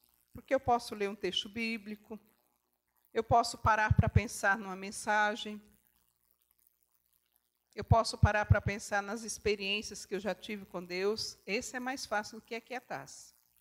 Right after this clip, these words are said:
Mas mesmo nesse daí, se apenas eu ouvir por ouvir, se eu ler por ler, ele também não vai falar comigo.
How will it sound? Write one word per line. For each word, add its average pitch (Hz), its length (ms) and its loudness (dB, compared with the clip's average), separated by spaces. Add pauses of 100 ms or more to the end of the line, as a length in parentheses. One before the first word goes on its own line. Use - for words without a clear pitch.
(440)
Mas 214 380 2
mesmo 302 600 6
nesse 269 320 4
daí, 220 340 4
se - 220 0
apenas 302 540 4
eu 277 160 6
ouvir 269 440 6
por 302 180 6
ouvir, 202 380 2
se - 260 8
eu 294 140 8
ler 294 360 8
por 349 160 10
ler, 247 640 4 (680)
ele 226 160 -6
também 214 380 0
não 196 120 -4
vai 170 140 -2
falar 170 280 -2
comigo. 151 480 -4